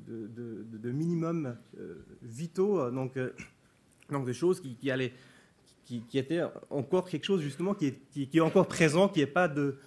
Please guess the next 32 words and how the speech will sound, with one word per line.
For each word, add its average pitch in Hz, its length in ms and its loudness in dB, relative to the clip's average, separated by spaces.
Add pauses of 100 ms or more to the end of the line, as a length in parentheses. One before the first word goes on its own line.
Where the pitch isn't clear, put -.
(320)
euh, 123 120 -4
forcément 156 520 -6
une 120 240 -4
politique 147 460 -2
d'activation, 151 760 -2
une 135 80 -2
politique 147 520 -6
d'investissement. 139 600 -4
Il, 139 200 -2
il 139 100 -2
nous 147 140 0
a 139 60 2
rappelé 139 380 -2 (300)
que 156 80 2
ça, 170 340 0
c'est 151 140 -4
aussi 147 200 -2
une 175 80 0
sorte 196 180 0
de 143 100 4
base 143 500 4 (300)
pour - 140 -12
toutes 190 260 -2
les 156 180 4
autres 165 200 0
politiques 156 580 -4 (880)
de 135 100 -2
lutte 139 160 -4
contre, 127 340 -4 (440)
contre 127 200 -6
la 120 80 -2
pauvreté. 127 720 -4